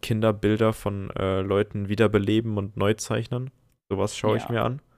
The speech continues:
Speaker 1: Das würde ich noch als
Speaker 2: Aber,
Speaker 1: moderne
Speaker 2: äh,
Speaker 1: Kunst irgendwie bezeichnen.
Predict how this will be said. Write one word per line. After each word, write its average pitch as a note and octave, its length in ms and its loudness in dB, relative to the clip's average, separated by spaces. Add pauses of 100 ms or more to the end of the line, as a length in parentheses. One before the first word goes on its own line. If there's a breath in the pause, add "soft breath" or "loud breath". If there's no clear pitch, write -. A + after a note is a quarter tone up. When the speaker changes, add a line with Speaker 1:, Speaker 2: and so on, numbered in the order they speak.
(500)
Speaker 1:
Das G#2 140 -4
würde G#2+ 100 0
ich G2+ 80 -4
noch G#2+ 120 -2
als G#2+ 140 2
Speaker 2:
Aber, A2 100 -2
Speaker 1:
moderne G#2+ 300 2
Speaker 2:
äh, G2+ 100 -2
Speaker 1:
Kunst G2+ 280 -2
irgendwie A#2+ 500 -4 (340)
bezeichnen. A#2 580 -6